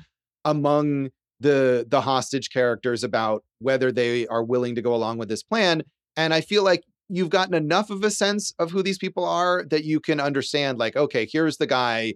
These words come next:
who is freaking out, and here are the people who are more willing, you know, Tate Donovan's character, who's the more, like, seasoned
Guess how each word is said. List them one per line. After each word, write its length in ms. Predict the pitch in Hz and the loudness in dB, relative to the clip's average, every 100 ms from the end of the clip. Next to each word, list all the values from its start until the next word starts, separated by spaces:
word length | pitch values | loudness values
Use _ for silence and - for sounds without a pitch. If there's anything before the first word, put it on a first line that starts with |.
| _ _ _ | _ _ _
who 160 | 135 131 | -2 0
is 240 | 120 117 | 0 -2
freaking 380 | - 143 - 131 | -2 -4 -2 -2
out, 380 | 120 120 117 110 _ _ | -2 0 0 -4 _ _
and 160 | 120 120 | -6 -4
here 200 | 151 143 | 0 2
are 60 | 127 | 0
the 80 | |
people 380 | 127 135 120 127 | -2 -4 -2 0
who 120 | 127 | 2
are 80 | 123 | 0
more 220 | 120 120 | 2 0
willing, 320 | 117 120 120 131 | 0 0 -2 -2
you 80 | |
know, 160 | 123 113 | -2 -2
Tate 260 | 110 135 127 | -2 -4 0
Donovan's 400 | 123 127 127 - | -2 -2 -6 -2
character, 380 | 127 117 131 | 0 0 0
who's 140 | 120 107 | -4 -4
the 60 | |
more, 180 | 123 117 | -2 0
like, 200 | 113 110 | 0 -2
seasoned 800 | - - 147 127 131 123 120 | -6 -4 -2 -2 -2 -2 -8